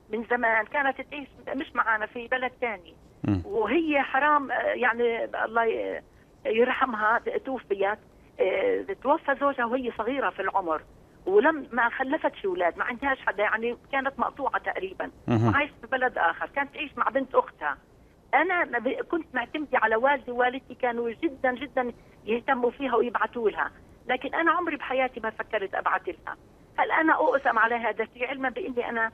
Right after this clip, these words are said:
Speaker 1: كنت يعني صح مضبوط راتبة على قدي، بس كان بإمكاني إني أبعت لها، ما كنتش أبعت.
Speaker 2: إن شاء الله.
Speaker 1: بعتمد على الوالد والوالدة.
Speaker 2: أبشر يا
Speaker 1: ثم
Speaker 2: محمد.
Speaker 1: بعد دريت إنه أخ إلي كان يبعت لها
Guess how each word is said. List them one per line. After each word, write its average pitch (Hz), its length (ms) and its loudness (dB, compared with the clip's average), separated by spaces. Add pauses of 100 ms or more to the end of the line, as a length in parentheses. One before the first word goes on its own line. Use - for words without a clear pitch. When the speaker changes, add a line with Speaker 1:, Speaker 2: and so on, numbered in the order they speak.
(360)
Speaker 1:
كنت 311 300 0
يعني 254 300 0 (200)
صح - 220 2
مضبوط 254 400 -4
راتبة 233 300 2
على 208 180 0
قدي، - 220 -8
بس 185 220 -4
كان 320 160 -2
بإمكاني 233 580 -4 (340)
إني 233 200 2
أبعت 214 300 4
لها، 202 180 -4
ما 277 100 2
كنتش - 360 -10
أبعت. 135 300 -4 (180)
Speaker 2:
إن - 60 -20
شاء - 160 0
الله. 101 180 8
Speaker 1:
بعتمد 87 180 -6
على 254 140 -4
الوالد 247 400 -2
والوالدة. 170 520 -2 (120)
Speaker 2:
أبشر 113 340 2
يا 113 100 8
Speaker 1:
ثم 110 80 4
Speaker 2:
محمد. - 200 0
Speaker 1:
بعد - 200 0
دريت 285 420 -4
إنه 240 280 0
أخ - 180 -4
إلي 226 200 -6
كان 262 260 -2
يبعت 269 280 -4
لها 233 200 -2